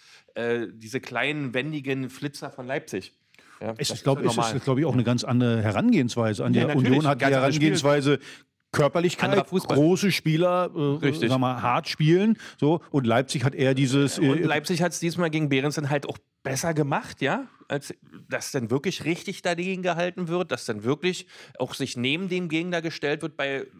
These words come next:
Speaker 1: großen, hohen Bällen oder langen, hohen Bällen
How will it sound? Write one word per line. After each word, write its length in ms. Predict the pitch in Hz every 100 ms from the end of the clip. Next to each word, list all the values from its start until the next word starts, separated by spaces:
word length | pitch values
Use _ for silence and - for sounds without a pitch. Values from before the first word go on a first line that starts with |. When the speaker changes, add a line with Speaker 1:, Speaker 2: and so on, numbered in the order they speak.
| 120
Speaker 1:
großen, 400 | - 135 156 160
hohen 240 | 135 151 139
Bällen 320 | 135 151 160
oder 360 | 113 113 104 95
langen, 400 | 85 113 151 143
hohen 240 | 147 147
Bällen 280 | 135 147